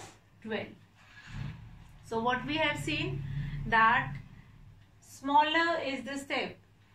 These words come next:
Three steps you have to take it. How many times? That is, now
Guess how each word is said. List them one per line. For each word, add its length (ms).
Three 440
steps 460
you 100
have 460
to 140
take 260
it. 160
How 480
many 440
times? 360
That 240
is, 320
now 280